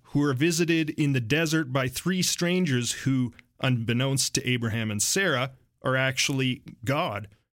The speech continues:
They don't realize it as it's happening, but they are visited by the divine. It's a narrative that is present in Judaism, Christianity, and Islam. And David pulls out of this story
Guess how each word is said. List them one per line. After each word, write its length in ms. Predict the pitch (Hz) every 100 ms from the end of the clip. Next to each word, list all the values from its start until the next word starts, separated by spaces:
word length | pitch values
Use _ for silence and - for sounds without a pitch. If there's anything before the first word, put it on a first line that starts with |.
| _ _ _ _ _ _
They 120 | 143
don't 200 | 208 247
realize 540 | 208 202 196 180 165
it 240 | 170 170 -
as 180 | 143 143
it's 160 | 131 -
happening, 760 | - 214 226 190 127 110 104 -
but 220 | 127 131
they 160 | 180 180
are 100 | 139
visited 600 | 123 160 160 156 156 131
by 400 | 135 123 127 127
the 140 | 131 120
divine. 800 | 120 107 117 160 151 110 113 - _ _ _ _ _ _
It's 140 | 139
a 60 | 185
narrative 520 | 170 190 226 220 190
that 140 | 170 156
is 120 | 139
present 600 | - - 175 175 180 180 -
in 160 | 123
Judaism, 840 | 107 135 170 175 190 180 190 185 - _
Christianity, 1040 | - 175 - - 151 147 151 151 151 156 - _ -
and 140 | 123
Islam. 640 | 127 - 139 143 135 98 101 - _ _ _ _ _ _
And 140 | - 143
David 380 | 202 247 196
pulls 420 | 180 180 185 170 -
out 160 | 151
of 120 | 139
this 140 | 131 131
story 720 | - - 190 185 131 110